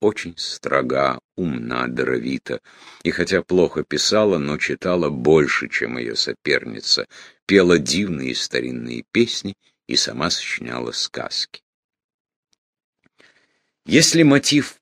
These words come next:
параши, мотив тихого счастья был биографичен для Пушкина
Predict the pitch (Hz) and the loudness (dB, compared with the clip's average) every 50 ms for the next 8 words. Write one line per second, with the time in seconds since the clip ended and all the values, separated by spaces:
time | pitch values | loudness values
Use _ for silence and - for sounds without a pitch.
0 | _ - 120 120 110 120 104 90 - - - - - - _ _ _ _ _ _ | _ 2 4 4 4 2 0 0 0 0 0 -2 -2 -4 _ _ _ _ _ _
1 | _ _ _ - 85 92 92 - 131 135 - - - - - - 151 147 - - | _ _ _ 0 2 2 2 4 4 2 2 2 -2 -8 -2 0 2 2 2 2
2 | 107 107 110 110 - - - - 117 107 90 - - - - - - 65 67 62 | 0 0 0 0 0 -2 0 2 2 2 2 0 -2 -6 -8 -6 -6 -6 -6 -4
3 | - 87 87 76 - - _ _ - 80 73 67 69 85 82 82 80 78 78 85 | -2 -2 -2 -2 -4 -8 _ _ -12 -10 -6 -2 2 2 2 2 2 0 0 2
4 | 92 90 - - 104 101 80 - - 67 60 62 62 57 62 65 65 65 - - | 2 0 0 -2 -6 -6 -4 -4 -6 -6 -6 -10 -10 -8 -6 -4 -4 -4 -4 -4
5 | 95 87 - - - - 50 50 50 - | -4 -4 -4 -6 -8 -10 -10 -12 -12 -12